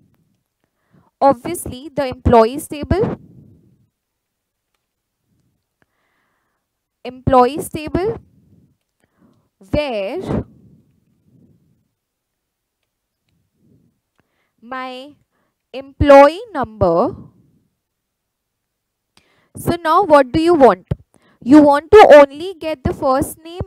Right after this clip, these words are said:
and the last name of those employees whose employee number is same as these, because these are the employees who are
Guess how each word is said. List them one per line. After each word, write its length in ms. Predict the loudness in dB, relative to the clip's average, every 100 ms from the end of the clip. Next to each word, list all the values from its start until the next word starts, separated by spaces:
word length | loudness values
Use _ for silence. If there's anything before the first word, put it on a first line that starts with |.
| -14
and 200 | -16 -12
the 80 | -10
last 480 | -8 -8 -8 -10
name 240 | -18 -12 -2
of 280 | -2 0 4
those 340 | 6 6 4
employees 920 | -6 -6 2 2 2 -2 -10 -12 -14 -16 _ _ _ _ _ -20 -2
whose 520 | 6 6 6 2 -6 -18 _ _ _ _ _ _ _ _ _ _
employee 560 | -10 -6 2 4 4 -2
number 540 | -12 -8 -2 0 0 -8 _ _ _ _ _ _ _ _
is 160 | -8 -8
same 300 | -10 -14 -12
as 180 | -10 -10
these, 480 | -10 -12 -12 -12 -14
because 280 | -14 -14 -14
these 240 | -12 -10
are 100 | -10
the 300 | -8 -8 -10 -16 _ _ _ _ _ -14
employees 640 | -12 0 0 0 -4 0
who 140 | 2
are 120 | 4